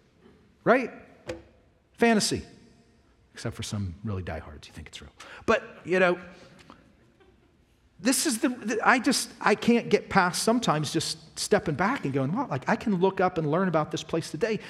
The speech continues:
And nobody in their right mind is disagreeing with whether this place actually existed and that there were churches there and there are still inscriptions to this day. The gospel came in power, and it was the gospel of the Lord Jesus Christ.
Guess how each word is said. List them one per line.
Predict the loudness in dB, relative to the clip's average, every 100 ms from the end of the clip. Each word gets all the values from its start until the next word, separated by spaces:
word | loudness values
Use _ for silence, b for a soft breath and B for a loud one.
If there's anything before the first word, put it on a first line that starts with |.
| B
And | 2 4 6
nobody | 6 6 6 4 4 4
in |
their | 4
right | 4 4 6
mind | 4 4 2 -2 -8 -18 -20 B B B
is | -6 0
disagreeing | 0 0 0 4 4
with | 2 0 2
whether | 4 4
this | 4 2 2
place | 2 2 4
actually | 0 2 2 2
existed | 2 -4 -4 -4 -8 -8 B B
and | 0
that |
there | 2 0
were | 0
churches | -2 -2 -2 0
there | 2 2
and | 0
there | 0
are | -2
still | -2 -2 0
inscriptions | -4 -2 -2 -2 -4 -2
to | -4
this | -4 -4
day. | -4 -4 -6 -12 -20 _ _ _ _ _ _ _ -20 -20 -20 _ _ _ _ _ _ _ _ _ _
The | -2
gospel | 0 0 -2 -8
came | -4 -2 -2
in |
power, | -4 -4 -2 -4
and | -4
it |
was | -4 -4
the |
gospel | -4 -4 -4 -6
of | -4
the | -4
Lord | -4 -6
Jesus | -6 -8 -8 -12
Christ. | -8 -8 -8 -16 -20